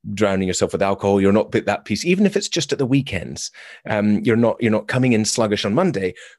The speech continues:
but with that is you get spare time. Like, drinking takes time. Hangovers take even more. So you get this time back, you get this energy, you get productivity, you get clarity. Who doesn't want more of that in their business?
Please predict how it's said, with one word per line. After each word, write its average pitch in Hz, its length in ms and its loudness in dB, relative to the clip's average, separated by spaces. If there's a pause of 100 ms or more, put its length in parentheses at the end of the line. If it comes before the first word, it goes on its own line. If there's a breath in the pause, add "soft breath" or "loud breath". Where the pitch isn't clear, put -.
but - 260 0
with 165 320 2
that 120 220 -2
is 104 120 -4
you 113 60 2
get - 160 -2
spare 113 260 0
time. 156 280 0
Like, 98 260 -4
drinking 147 400 -4
takes 120 260 -2
time. 143 280 -2
Hangovers 127 520 -2
take 101 220 -2
even 98 280 -2
more. 147 360 0 (400 loud breath)
So - 160 -2
you 131 160 2
get 135 160 0
this - 140 -4
time 120 440 0
back, 117 400 -4
you 104 60 -8
get - 120 -4
this 110 200 -6
energy, 117 380 -2
you 175 100 -2
get 113 220 -2
productivity, 120 500 -2
you 117 60 -4
get - 180 -4
clarity. 117 680 -4 (400 soft breath)
Who 180 140 0
doesn't 202 280 2
want 175 240 0
more 160 180 4
of 139 120 -2
that 131 220 -2
in 98 120 -4
their 95 140 2
business? - 500 -4